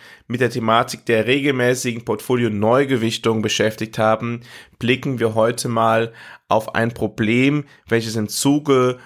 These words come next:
von Portfolio-Neugewichtung beziehungsweise im Zuge von der Realisation von Kapitalerträgen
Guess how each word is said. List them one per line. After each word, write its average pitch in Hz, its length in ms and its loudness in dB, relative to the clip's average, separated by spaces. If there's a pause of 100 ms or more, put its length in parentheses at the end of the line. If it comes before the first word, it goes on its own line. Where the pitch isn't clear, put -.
(120)
von 107 500 -2 (300)
Portfolio-Neugewichtung 120 1500 0 (100)
beziehungsweise 117 1040 0 (120)
im 113 120 -4
Zuge 135 300 2
von 120 200 -2
der 113 140 -2
Realisation 120 1300 -2
von 113 440 -6 (180)
Kapitalerträgen 113 1700 0